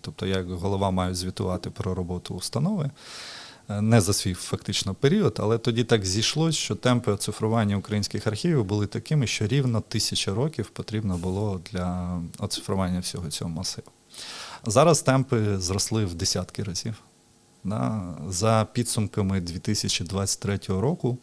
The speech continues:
Україна займає друге місце в світі по темпам оцифрування архівів. І ми зробили тоді, е, українські архівісти, самостійно, в співпраці з різними партнерами, різні у нас там проекти. З-, зокрема, зазвичай це без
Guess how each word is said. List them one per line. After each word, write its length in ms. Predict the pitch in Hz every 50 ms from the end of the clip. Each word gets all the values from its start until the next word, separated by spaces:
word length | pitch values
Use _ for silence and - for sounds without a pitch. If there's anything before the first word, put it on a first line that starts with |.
| - - - - - - - - - - - -
Україна 440 | 113 98 - - 107 117 123 117 101
займає 480 | 85 92 95 95 104 107 110 107 101
друге 320 | 90 82 - 107 92 95 92
місце 340 | 87 95 95 - - - 98
в 80 | -
світі 500 | - - - 98 95 92 - - 101 95 - - _ _ _ _ _ _ _ _ -
по 120 | - 92
темпам 420 | - - 104 107 104 - 117 101
оцифрування 640 | 95 - - - - - 104 92 92 90 90 90 87
архівів. 420 | 76 - - - - - 104 101 95 - _ _ - -
І 220 | 95 92 90 90 90
ми 160 | 90 104 101
зробили 400 | 95 98 90 85 110 110 107 104
тоді, 480 | - - 95 90 90 92 92 92 90 - - - - - - - - - - - - - - - - _ -
е, 300 | 90 87 90 92 73 73 -
українські 440 | - - - 107 113 120 - - 104
архівісти, 520 | 92 - - 98 92 92 90 - - 92 92 90 87 85 - - 95
самостійно, 840 | - - 110 101 110 107 - - - 107 101 101 98 98 95 95 90 85 87
в 40 | -
співпраці 600 | - - - - - - 107 107 104 - - 101
з 80 | 85
різними 400 | 90 101 104 95 98 95 90 92
партнерами, 1120 | 90 - 101 95 107 - 98 98 107 104 101 101 98 95 92 92 92 92 92 92 90 90 90 92
різні 260 | 90 92 90 80 92
у 40 | 90
нас 180 | 90 90 - -
там 140 | 87 90
проекти. 540 | 80 - 98 110 135 143 143 - - 98 90 95 - - -
З-, 320 | - 110 101 - 104 131
зокрема, 460 | 110 123 117 - - 127 127 127 113
зазвичай 480 | 98 90 110 92 95 110 107 - 113 98
це 160 | - - 104
без 540 | 95 87 110 113 98 - - - - - -